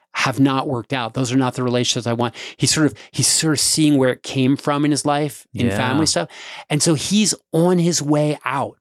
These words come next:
Speaker 1: Like, he's becoming less materialistic. And I really think that, he, you know, ten years from now, he's gonna have a very different value system.
Speaker 2: Yeah, and, and therefore very different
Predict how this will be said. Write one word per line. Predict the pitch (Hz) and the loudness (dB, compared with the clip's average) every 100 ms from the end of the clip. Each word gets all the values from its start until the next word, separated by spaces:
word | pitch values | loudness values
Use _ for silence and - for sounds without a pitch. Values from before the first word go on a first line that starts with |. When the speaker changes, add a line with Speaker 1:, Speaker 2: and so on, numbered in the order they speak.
| - | -4
Speaker 1:
Like, | 135 | -4
he's | - 160 - | -2 -4 -2
becoming | - - - - 156 170 160 | -4 -4 -6 -2 2 4 4
less | 139 135 - | 2 0 0
materialistic. | 147 - 135 131 - 151 - - - | 0 2 2 2 0 -4 -6 -12 -2
And | 147 | 0
I | 160 | 2
really | 165 107 123 143 160 165 151 151 | 0 -2 -4 0 2 4 4 2
think | - 156 147 - | 0 0 0 -2
that, | 127 | -6
he, | - - | -6 -8
you | 127 | 0
know, | 123 110 | 2 0
ten | - 143 | 0 2
years | 131 143 - | 4 2 2
from | 165 | 2
now, | 156 160 170 - - - - - | 2 2 -2 -4 -16 -20 -20 -2
he's | 143 | -2
gonna | - 156 | 0 -2
have | 127 131 | -2 -4
a | 120 | -6
very | 110 123 139 135 | -2 0 4 2
different | 123 123 131 113 | 2 0 0 -2
value | 113 117 117 | -2 -2 -2
system. | - 110 - 120 117 _ _ _ _ _ _ _ _ _ - | -4 -4 -6 -8 -16 _ _ _ _ _ _ _ _ _ -6
Speaker 2:
Yeah, | 113 123 120 117 | 0 2 2 0
and, | 127 120 | -2 -2
and | 127 123 | -2 0
therefore | 123 127 139 117 | 0 0 0 0
very | 117 113 | 0 -2
different | 104 113 120 104 | -4 -6 -4 -6